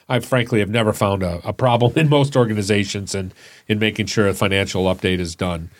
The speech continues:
You're also gonna wanna review all the contracts at the governing body meeting and approve any of those that have been,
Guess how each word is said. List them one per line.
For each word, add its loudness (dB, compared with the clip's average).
You're -2
also -2
gonna 2
wanna 0
review 2
all 2
the -6
contracts -2
at -8
the 0
governing 0
body 2
meeting 0
and -4
approve 0
any 2
of 2
those -2
that -4
have -4
been, -2